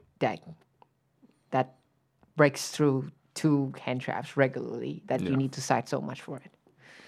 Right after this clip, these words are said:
Speaker 2: Look, I'm playing a going second deck right now, and unfortunately, we don't have any Thunder players really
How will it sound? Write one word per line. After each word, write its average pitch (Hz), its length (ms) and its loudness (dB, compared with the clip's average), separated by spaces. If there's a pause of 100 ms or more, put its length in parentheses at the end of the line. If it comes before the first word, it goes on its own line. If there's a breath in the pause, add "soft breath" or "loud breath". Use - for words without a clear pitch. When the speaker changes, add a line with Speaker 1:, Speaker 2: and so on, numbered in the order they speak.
(300 soft breath)
Speaker 2:
Look, - 180 -6
I'm 87 160 4
playing 101 180 4
a 90 80 0
going 90 300 4
second 92 340 2
deck 90 180 2
right 92 140 4
now, 87 240 2
and 87 220 2
unfortunately, 92 720 2
we 92 140 2
don't 85 160 4
have 92 220 6
any 92 160 4
Thunder 95 300 4
players 90 680 4
really 98 680 6